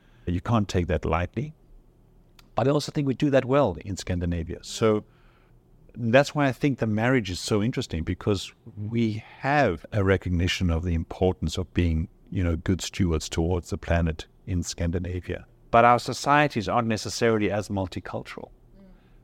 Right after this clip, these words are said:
Speaker 1: So I'd love to ble-, blend those two and bring more of that aspect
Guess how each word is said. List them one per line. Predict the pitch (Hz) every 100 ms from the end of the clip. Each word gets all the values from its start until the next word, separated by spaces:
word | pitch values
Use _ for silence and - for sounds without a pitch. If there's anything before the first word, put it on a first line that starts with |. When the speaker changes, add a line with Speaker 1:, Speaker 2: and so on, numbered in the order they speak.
| -
Speaker 1:
So | - 113 113
I'd | 113
love | 123 139
to | -
ble-, | 98 101 101 113 98
blend | - 107 127 151 123 82
those | 78 73 -
two | - - 78 82
and | 87 -
bring | 98 92
more | 92 101 107
of | 90
that | 95 -
aspect | 87 95 - - - -